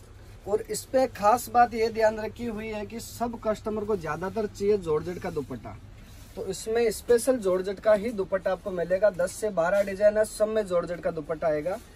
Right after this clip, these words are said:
और मलाई सिल्क के ऊपर ये work आएगा। range आएगा केवल छह सौ तीस रुपये।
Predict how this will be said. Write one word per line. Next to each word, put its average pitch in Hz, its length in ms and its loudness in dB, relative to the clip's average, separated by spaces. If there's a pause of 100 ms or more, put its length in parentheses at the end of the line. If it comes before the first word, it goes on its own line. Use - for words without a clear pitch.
(280)
और 180 140 2
मलाई 180 360 4
सिल्क 208 280 -4
के 214 60 0
ऊपर 196 240 2
ये 196 140 4
work 160 280 2
आएगा। 135 260 0
range 196 300 2
आएगा 220 300 6 (160)
केवल 202 300 2
छह 190 180 -6
सौ 196 140 -6
तीस 185 280 -6
रुपये। 117 280 -10